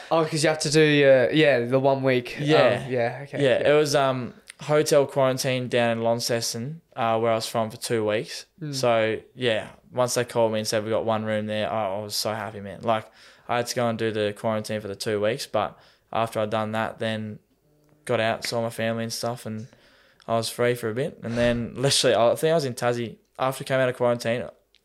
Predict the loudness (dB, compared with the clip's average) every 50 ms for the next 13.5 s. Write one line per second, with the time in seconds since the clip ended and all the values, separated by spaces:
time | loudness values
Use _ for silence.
0 | _ _ _ -8 -4 -2 0 2 2 2 2 0 0 -2 -2 -2 -2 -4 -4 -4
1 | -2 -2 -2 -4 0 0 0 0 2 -2 -2 0 0 0 0 0 -2 -4 -2 -2
2 | -4 -8 -8 -6 -6 -6 -6 -6 -6 -2 0 0 0 2 -2 0 -2 0 -2 -2
3 | -2 -2 -2 -4 -4 -8 -6 -8 -8 -8 -8 -14 -6 0 2 2 4 4 4 2
4 | 4 4 2 2 0 0 0 0 0 0 0 0 -2 0 2 2 2 2 2 4
5 | 6 6 6 4 2 4 4 4 4 4 4 2 0 -2 0 2 2 0 0 0
6 | -2 -2 -2 -2 -4 -2 0 0 0 2 2 4 4 4 4 2 0 0 -2 -2
7 | -4 -10 -16 -20 -20 -18 0 2 4 6 6 6 6 4 2 2 0 2 2 0
8 | 0 -2 -6 -6 -2 0 0 0 0 -2 -2 0 2 4 4 2 2 -2 -2 -2
9 | -2 0 0 0 0 0 -2 -2 -2 -4 -2 0 -2 -2 -2 -2 -4 -6 -8 -8
10 | -8 -10 -12 -12 -8 -8 -6 -8 -8 -10 -16 -20 -20 -20 -20 -16 -12 -2 4 6
11 | 6 8 8 8 6 6 2 0 -2 -2 -2 -2 -2 -4 -2 -2 -2 -2 -2 -4
12 | -6 -6 -4 -2 -2 -2 -4 -10 -12 -16 _ _ _ 0 0 0 2 4 2 2
13 | 4 2 -2 -2 0 -2 -2 -2 -4 -8